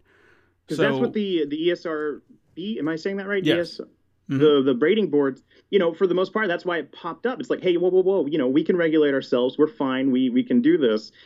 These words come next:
Speaker 1: But it wasn't until we started seeing these slow pushes of microtransactions and loot boxes and stuff that it's finally starting to gain, you know, mass attention.
Speaker 2: Right. So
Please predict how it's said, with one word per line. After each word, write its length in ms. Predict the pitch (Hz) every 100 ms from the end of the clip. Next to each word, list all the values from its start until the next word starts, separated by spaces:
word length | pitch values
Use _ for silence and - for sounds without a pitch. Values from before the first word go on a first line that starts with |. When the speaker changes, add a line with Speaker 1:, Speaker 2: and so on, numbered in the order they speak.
| -
Speaker 1:
But 100 | 131
it 80 | 135
wasn't 260 | 135 151 143
until 480 | 131 - 151 135 131
we 160 | 131
started 320 | 123 - 123
seeing 320 | 117 135 123 117
these 240 | 117 110
slow 300 | - 127 127
pushes 580 | 123 143 143 123 113 104
of 240 | 101 98
microtransactions 1000 | 110 120 120 110 113 107 98 95 98 95
and 100 | 101 98
loot 200 | 135 -
boxes 480 | 101 92 110 98
and 120 | 104 98
stuff 300 | - 131 -
that 100 | 101
it's 200 | - -
finally 360 | 120 120 120
starting 440 | 113 - 110 107 -
to 320 | 110 95 95 - - -
gain, 420 | 113 110 107 104 -
you 80 | 104
know, 220 | 80 90 - -
mass 440 | 107 117 117 -
attention. 400 | 107 - 135 - _ _
Speaker 2:
Right. 360 | 165 113 101 104 _ _ _ _ _ _ _ _ _ _ _
So 400 | - 127 127